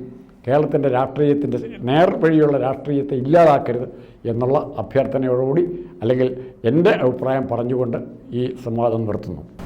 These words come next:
ഏതാനും വാക്കുകൾ കൂടി ഇതിനോട് കൂട്ടിച്ചേർക്കാം. പഞ്ചായത്തുകൾ എടുത്താൽ, ഇപ്പോൾ കടുത്തുരുത്തി കേരള കോൺഗ്രസിൻ്റെ ശക്തി കേന്ദ്രമായിട്ടാണ് വെച്ചിരുന്നത്. ഭൂരിഭാഗം പഞ്ചായത്തുകളും കേരള കോൺഗ്രസ്സാണ്, ജില്ലാ പഞ്ചായത്ത്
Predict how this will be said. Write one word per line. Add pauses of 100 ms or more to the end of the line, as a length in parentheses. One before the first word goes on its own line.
(100)
ഏതാനും (160)
വാക്കുകൾ
കൂടി
ഇതിനോട്
കൂട്ടിച്ചേർക്കാം. (1160)
പഞ്ചായത്തുകൾ
എടുത്താൽ, (560)
ഇപ്പോൾ
കടുത്തുരുത്തി (960)
കേരള (100)
കോൺഗ്രസിൻ്റെ
ശക്തി
കേന്ദ്രമായിട്ടാണ്
വെച്ചിരുന്നത്. (760)
ഭൂരിഭാഗം
പഞ്ചായത്തുകളും
കേരള (120)
കോൺഗ്രസ്സാണ്,
ജില്ലാ
പഞ്ചായത്ത്